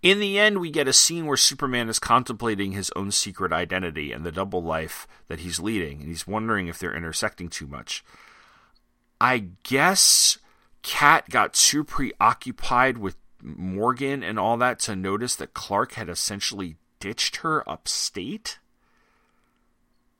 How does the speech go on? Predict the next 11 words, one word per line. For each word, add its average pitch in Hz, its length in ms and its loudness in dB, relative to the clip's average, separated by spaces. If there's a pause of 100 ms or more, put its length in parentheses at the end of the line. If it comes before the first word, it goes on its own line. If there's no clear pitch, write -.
(300)
I 143 400 -8 (380)
don't 131 360 -4
know 131 240 0
if - 240 -6
that's 113 420 -2
followed 117 680 -2 (160)
up 117 240 0 (100)
on, 78 300 -4
by 76 260 -8
the 76 160 -14
way. 69 360 -8